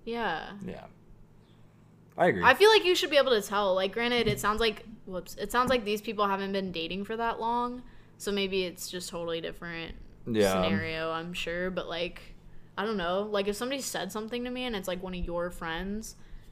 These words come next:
Speaker 1: and you see my facial expression change, I'm sure you would
Speaker 2: Nah,
Speaker 1: know
Speaker 2: bro, I'm
Speaker 1: immediately
Speaker 2: sticking up
Speaker 1: I'm
Speaker 2: for you, for sure.
Speaker 1: pissed.
Speaker 2: Yeah.
Speaker 1: Like, regardless of it's, like, they called me a bitch or something. Like, they could just say something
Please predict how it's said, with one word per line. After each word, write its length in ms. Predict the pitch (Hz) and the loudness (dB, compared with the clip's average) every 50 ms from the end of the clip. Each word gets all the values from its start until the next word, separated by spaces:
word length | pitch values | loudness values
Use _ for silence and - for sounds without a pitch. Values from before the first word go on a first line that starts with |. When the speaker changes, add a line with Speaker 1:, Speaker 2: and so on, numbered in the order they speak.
| - - | -12 -8
Speaker 1:
and 140 | 196 190 190 | -6 -4 -2
you 120 | 196 196 196 | -2 -4 -4
see 180 | 196 214 226 | -4 -6 -4
my 220 | 226 214 190 165 151 | 0 0 0 0 -2
facial 500 | - - 156 170 180 175 - 233 240 247 | -4 -6 -4 -4 -4 -2 2 4 4 4
expression 560 | 254 247 - - 269 269 269 - 277 277 269 269 | 4 2 0 0 0 0 0 -2 -6 -6 -6 -6
change, 560 | 269 285 277 277 277 277 277 277 277 277 - - | -6 -6 -4 -4 -4 -4 -6 -6 -8 -8 -8 -2
I'm 320 | - 196 208 214 220 220 214 | -2 0 0 0 -2 -4 -4
sure 260 | - - 226 220 214 | -2 0 2 2 2
you 140 | 214 208 - | 2 2 4
would 120 | 196 220 | 4 4
Speaker 2:
Nah, 120 | 226 214 196 | 6 8 8
Speaker 1:
know 240 | 175 156 - - - | 8 8 8 6 6
Speaker 2:
bro, 100 | 233 233 | 6 6
I'm 60 | 127 | 6
Speaker 1:
immediately 240 | 139 214 214 214 214 | 8 8 6 6 6
Speaker 2:
sticking 200 | 185 160 - 165 | 4 4 4 6
up 80 | 165 - | 4 4
Speaker 1:
I'm 60 | 208 | 4
Speaker 2:
for 60 | 143 123 | 4 4
you, 120 | 113 104 | 4 4
for 140 | - - - | 4 2 2
sure. 200 | 170 - 95 104 | 2 2 2 4
Speaker 1:
pissed. 300 | 98 95 95 95 - - | 4 2 2 -2 -4 0
Speaker 2:
Yeah. 360 | 131 143 151 131 110 98 95 98 101 - - - - | 4 6 8 8 8 8 4 2 -4 -10 -10 0 4
Speaker 1:
Like, 180 | 247 254 240 | 6 6 6
regardless 560 | 247 254 269 269 254 262 277 277 302 311 - 320 | 6 6 4 6 8 8 6 6 4 2 0 -2
of 80 | 277 269 | 0 4
it's, 300 | 269 247 226 - - - | 6 6 6 4 2 0
like, 240 | 202 190 185 175 | 0 0 0 0
they 100 | 196 190 | 0 -2
called 180 | 185 - 185 175 | 0 0 -4 -4
me 80 | 180 170 | -4 -6
a 60 | - | -8
bitch 340 | - - - - - - - | -8 -10 -10 -10 -12 -10 -10
or 80 | 180 180 | -8 -8
something. 480 | - - - - - - - - 196 196 | -8 -10 -12 -12 -14 -14 -14 -10 -6 -2
Like, 220 | 196 202 202 190 | -2 0 0 2
they 100 | 208 214 | 2 2
could 160 | 208 262 240 208 | 4 4 4 4
just 200 | 240 233 - - | 4 2 2 0
say 240 | - 190 180 185 185 | -2 0 0 0 0
something 720 | 180 190 175 170 160 - 160 165 160 156 165 165 170 175 | -4 -6 -8 -10 -8 -8 -8 -8 -8 -8 -10 -10 -12 -12